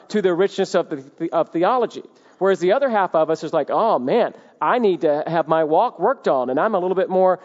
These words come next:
about having, ha-, having s-, my relationships worked on and examining my heart, and I'm all about my walk, but that tough theology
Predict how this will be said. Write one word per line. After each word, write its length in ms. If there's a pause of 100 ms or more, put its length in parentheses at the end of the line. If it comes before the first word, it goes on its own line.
(100)
about 360
having, 420 (180)
ha-, 120
having 340
s-, 160 (160)
my 140
relationships 840
worked 240
on 260
and 80
examining 600 (160)
my 220
heart, 480
and 100
I'm 100
all 160
about 300 (120)
my 200
walk, 420
but 140
that 320
tough 220
theology 600